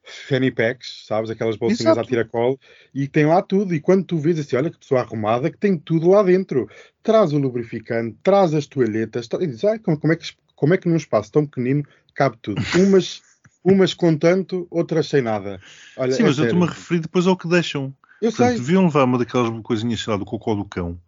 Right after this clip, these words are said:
Speaker 2: e iam pondo lá para dentro as coisas.
Speaker 1: É exatamente igual. Eu, lembras-te uma vez de uma foto que eu partilhei contigo, Miguel, eh, em Aveiro?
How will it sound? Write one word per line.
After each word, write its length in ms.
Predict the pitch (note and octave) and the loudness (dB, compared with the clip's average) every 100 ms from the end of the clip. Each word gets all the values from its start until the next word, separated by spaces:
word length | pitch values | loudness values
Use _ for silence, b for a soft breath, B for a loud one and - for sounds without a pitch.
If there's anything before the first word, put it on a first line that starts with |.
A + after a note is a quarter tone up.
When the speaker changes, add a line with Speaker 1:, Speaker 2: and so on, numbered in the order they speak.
| b b b | b b b
Speaker 2:
e 180 | F3+ F#3 | -4 0
iam 160 | G3 F#3 | 2 0
pondo 320 | G3 G3+ G3+ | 0 0 2
lá 80 | G3 | 0
para 160 | G3+ | 0
dentro 240 | G3 G3+ F#3+ | -2 -4 -6
as 60 | |
coisas. 440 | - A#3+ F#3+ A2+ F2 | -4 -4 -2 -6 -4
Speaker 1:
É 100 | C3+ | -2
exatamente 580 | C3 B2 C3+ C3 C3 C3+ | 0 0 -2 -2 -4 -6
igual. 360 | A#2 A2 G#2+ - | -4 -4 -4 -4
Eu, 400 | C#3 C#3+ D3 - | 0 2 2 -2
lembras-te 440 | D3 E3+ F#3 - D#3+ | 0 2 0 -2 -4
uma 160 | D#3 | -2
vez 600 | A2+ B2+ C3 A#2+ A2+ - _ | 0 2 2 0 -8 -20 _
de 60 | A#2+ | -4
uma 320 | C3 C3 C3 | -2 0 -4
foto 320 | - C3 B2+ | 0 -2 -2
que 80 | - | -8
eu 20 | |
partilhei 380 | B2+ C3 - A#2+ | -8 -10 -8 -8
contigo, 340 | B2 A2 A2+ | -6 -6 -6
Miguel, 480 | A#2 A2+ A2+ A2 A2 | -4 -2 -2 -2 -4
eh, 380 | A2 A#2 A2+ B2+ | -4 -4 -4 -2
em 140 | A#2+ A#2 | -2 0
Aveiro? 600 | A2+ F#2 G2+ G#2 A#2 | -2 -2 -4 -4 -6